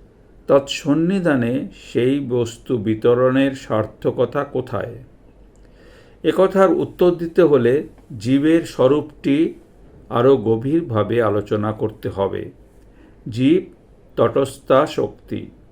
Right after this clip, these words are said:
বহিরঙ্গ মায়া শক্তির প্রভাবে সে বহির্মুখী হয়। অন্তরঙ্গা স্বরূপ শক্তির করুণায়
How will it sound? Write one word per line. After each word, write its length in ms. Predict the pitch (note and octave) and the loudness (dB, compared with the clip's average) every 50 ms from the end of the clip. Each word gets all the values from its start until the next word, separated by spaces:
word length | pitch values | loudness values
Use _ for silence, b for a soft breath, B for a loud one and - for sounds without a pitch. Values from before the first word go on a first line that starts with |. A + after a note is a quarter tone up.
| - - - b b b b b b b b - - | -20 -20 -20 b b b b b b b b -6 0
বহিরঙ্গ 680 | C#3+ C#3 C3 C#3 D3+ D3 C#3 C#3 C#3 C#3+ C#3 C#3 C#3+ C#3 | 2 2 4 4 4 4 4 2 2 0 0 2 0 0
মায়া 480 | C3 A#2+ A#2 A#2 A#2+ B2 C3 C#3+ D3+ | 0 0 -2 0 0 0 0 -2 -2
শক্তির 600 | C#3+ - E3+ - - - - - C#3+ C#3 C3+ C3+ | -4 -4 -6 -6 -6 -10 -10 -6 -2 -2 -2 -2
প্রভাবে 680 | C3+ - C3+ A#2+ G#2 B2+ C3 B2+ B2 C3 C3 C3 C3+ B2+ | -2 -2 -2 -2 2 2 2 4 4 4 4 4 4 2
সে 200 | - - B2 A2+ | 0 -2 -2 -2
বহির্মুখী 760 | G2 G2+ A2 G#2+ A#2+ C#3 C#3+ C#3+ D3+ D3 C#3 - - B2+ G#2+ | 0 0 0 0 0 0 -2 -2 -4 -6 -8 -6 -6 -6 -4
হয়। 380 | G2 A2 A#2+ A#2+ B2 B2+ - - - - - b b b b b b b b b b b b b _ - | -2 0 2 2 2 0 -2 -6 -10 -20 -20 b b b b b b b b b b b b b _ -2
অন্তরঙ্গা 960 | C3+ C3 C#3 C#3+ C#3+ - E3+ F3 E3+ E3+ E3 E3 E3 E3 E3 E3 E3+ E3+ E3+ | 0 0 0 0 0 0 2 4 4 4 2 2 2 4 4 6 6 4 2
স্বরূপ 440 | D#3+ - - B2 B2+ D3+ F3 F3 F3 | 0 0 2 4 4 4 4 2 0
শক্তির 560 | - - E3 D#3 - - - - C#3+ C#3 A#2+ | 0 0 0 0 0 -4 -4 -2 -2 -2 -2
করুণায় 720 | A#2+ - A#2 A#2+ A#2+ B2 A#2 A#2 A#2 A2+ A2 A2 A2 - | -2 0 2 2 2 2 0 -2 -2 -2 -2 -4 -4 -8